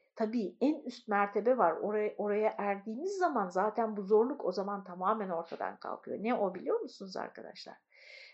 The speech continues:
Bun-, e, yani hazzınızı bunlara bağlamak.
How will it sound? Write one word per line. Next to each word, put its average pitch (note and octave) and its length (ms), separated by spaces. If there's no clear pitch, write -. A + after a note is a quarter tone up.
Bun-, A3+ 520
e, G3 100
yani G#3 400
hazzınızı A#3+ 1040
bunlara G#3+ 520
bağlamak. - 720